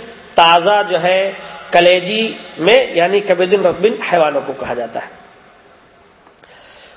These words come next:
ولا تحملہ فی بحر، اسی طرح سے میرے مال کو سمندر میں لے کر کے سفر نہ کرنا، یا سمندری کوئی تجارت اس طرح کی ہو تو اس میں اس کو نہ لگانا۔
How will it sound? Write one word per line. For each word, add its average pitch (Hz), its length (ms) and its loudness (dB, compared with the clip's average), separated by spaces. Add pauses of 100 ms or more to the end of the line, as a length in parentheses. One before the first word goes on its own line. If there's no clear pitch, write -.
(140)
ولا 214 480 4
تحملہ 208 760 -2 (100)
فی 165 120 -2
بحر، 151 260 -2 (220)
اسی 196 240 -6
طرح 160 220 0
سے 185 360 -2 (540)
میرے 196 380 2
مال 175 360 2 (120)
کو 220 140 2
سمندر 180 540 -2
میں 180 120 2
لے 170 100 2
کر 170 160 -2
کے 165 100 -4
سفر 147 280 -2
نہ 131 140 -4
کرنا، 113 320 -8 (500)
یا 156 140 2
سمندری 170 440 2
کوئی 165 220 0
تجارت 160 460 2
اس 156 140 -12
طرح 156 140 2
کی 147 180 -4
ہو 156 140 2
تو 170 280 0 (520)
اس 180 200 -2
میں 190 320 2
اس - 120 -10
کو 170 120 0
نہ 147 100 0
لگانا۔ 120 360 -4